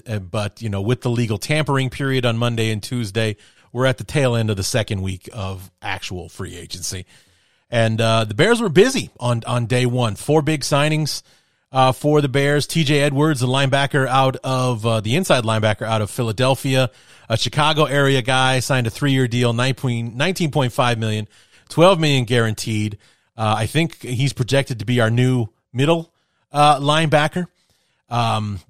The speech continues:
Nate Davis, an offensive guard from the Titans, played right guard his, in, his entire career, his four years, uh, in Tennessee with the Titans, signed a three-year deal with the Bears. And, like, the offensive line projection after this signing,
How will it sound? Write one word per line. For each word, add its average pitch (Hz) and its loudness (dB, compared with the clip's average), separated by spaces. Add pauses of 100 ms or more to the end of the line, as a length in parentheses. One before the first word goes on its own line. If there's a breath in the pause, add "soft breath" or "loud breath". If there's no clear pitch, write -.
Nate 135 -2
Davis, 175 4
an 131 2
offensive 139 2
guard 135 2
from 135 0
the 117 0
Titans, 151 -2 (340 soft breath)
played 220 2
right 220 2
guard 156 2
his, 165 0
in, 151 -2
his 139 0
entire 143 0
career, 139 -2
his 135 0
four 139 -2
years, 131 -2 (380 soft breath)
uh, 117 2
in 143 2
Tennessee 143 2
with 123 2
the 120 -6
Titans, 123 -2
signed 131 0
a 131 -2
three-year 135 -2
deal 120 0 (500 soft breath)
with 120 0
the - -4
Bears. 104 2
And, 117 -2
like, 120 -2
the 120 -2
offensive 180 2
line 147 0
projection 135 0
after 123 -2
this 131 0
signing, 123 0